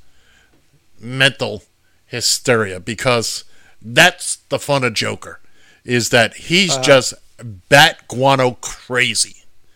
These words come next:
Speaker 1: Bat guano crazy. And, you know, uh, and you never know if he's lying, telling the truth. You, you, you just never know. You just never
Speaker 2: Yeah.
Speaker 1: know with him. And, and that's,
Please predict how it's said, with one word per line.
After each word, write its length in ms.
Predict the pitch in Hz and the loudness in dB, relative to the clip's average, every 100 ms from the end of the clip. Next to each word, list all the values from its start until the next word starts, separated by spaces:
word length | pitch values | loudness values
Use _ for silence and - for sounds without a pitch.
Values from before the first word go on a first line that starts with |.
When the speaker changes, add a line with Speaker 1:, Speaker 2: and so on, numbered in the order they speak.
| _ _ _ _ | _ _ _ _
Speaker 1:
Bat 440 | 110 101 156 185 113 | -6 4 4 4 -2
guano 360 | 135 127 120 | -2 0 -2
crazy. 540 | - 113 101 90 - _ _ _ - - - - | -4 -6 -4 -6 -10 _ _ _ -20 -20 -20 -12
And, 320 | - 113 107 123 | -2 0 0 -2
you 100 | 120 | -2
know, 220 | 95 - - | -4 -8 -12
uh, 300 | 107 98 95 - _ - - - _ _ _ _ _ _ _ - | -10 -10 -12 -18 _ -20 -20 -20 _ _ _ _ _ _ _ -4
and 120 | 143 | 0
you 80 | 160 | 6
never 260 | 190 147 | 6 6
know 240 | 131 139 123 | 4 2 2
if 120 | - | -2
he's 200 | 98 - | -10 -4
lying, 360 | 120 127 120 107 | 0 2 0 -4
telling 320 | 110 110 104 | -6 -6 -8
the 80 | 92 | -8
truth. 440 | - 139 120 - | -4 -4 -4 -4
You, 100 | 156 | -4
you, 420 | 165 180 170 165 156 | -2 -2 -4 -6 -8
you 140 | 151 | -6
just 260 | 143 131 131 | -4 -6 -6
never 240 | 113 104 | -6 -6
know. 240 | 98 85 - - - - - | -10 -14 -20 -20 -20 -20 -20
You 220 | - 107 104 | -10 -8 -6
just 280 | 139 - | -4 -4
never 200 | 127 113 | -4 -4
Speaker 2:
Yeah. 60 | 101 | -6
Speaker 1:
know 140 | 95 95 | -12 -16
with 160 | 92 | -18
him. 140 | 92 - | -20 -10
And, 180 | 120 117 131 | -8 -6 -4
and 220 | 117 107 | -6 0
that's, 320 | 135 139 | 2 2